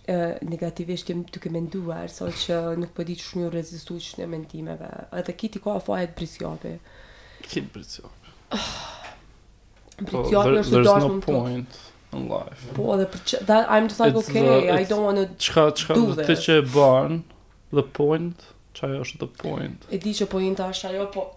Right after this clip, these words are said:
Speaker 1: thjesht ose mandi i kqyri që shtot, mandi i pëkqyri me synin pozitiv, që I'm like,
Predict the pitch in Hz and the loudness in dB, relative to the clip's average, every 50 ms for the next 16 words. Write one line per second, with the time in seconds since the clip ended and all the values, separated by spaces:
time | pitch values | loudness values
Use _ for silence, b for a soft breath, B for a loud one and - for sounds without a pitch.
0 | - - - - 262 262 262 262 - - - - B 220 B B B B B B | -20 -20 -14 -8 -6 -6 -6 -6 -8 -14 -18 -18 B -18 B B B B B B
1 | B B B B - - _ _ _ _ _ _ _ - - b b b b b | B B B B -20 -20 _ _ _ _ _ _ _ -20 -20 b b b b b
2 | b b b b b b b b _ _ _ _ _ _ _ _ _ _ - - | b b b b b b b b _ _ _ _ _ _ _ _ _ _ -20 -20
3 | - _ - 311 349 339 - - 330 339 330 - 262 247 269 262 254 277 269 254 | -12 _ 2 2 2 2 2 0 0 0 0 0 -2 0 0 0 0 0 -2 -4
4 | 240 - - - 233 226 220 208 - - - - - 202 202 220 226 226 247 233 | -4 -8 -6 -4 -4 -4 -4 -6 -8 -10 -8 -6 -4 -2 0 0 0 -2 -4 -8
5 | - - - 214 196 - - 208 196 196 190 185 185 - - 196 180 175 170 165 | -10 -8 -8 -8 -6 -6 -6 -4 -4 -4 -4 -6 -8 -12 -10 -8 -6 -6 -6 -8
6 | - 180 180 190 - - 175 175 170 170 - - 196 185 180 180 170 175 - - | -12 -12 -12 -12 -12 -10 -8 -8 -10 -10 -12 -14 -12 -10 -10 -10 -10 -10 -12 -14